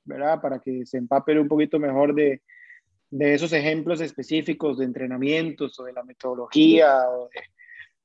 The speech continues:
de un poquito los servicios que podemos ofrecer.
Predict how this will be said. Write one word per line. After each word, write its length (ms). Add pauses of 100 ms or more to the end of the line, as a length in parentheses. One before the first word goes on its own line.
de 80
un 80
poquito 340
los 140
servicios 420
que 120
podemos 360
ofrecer. 600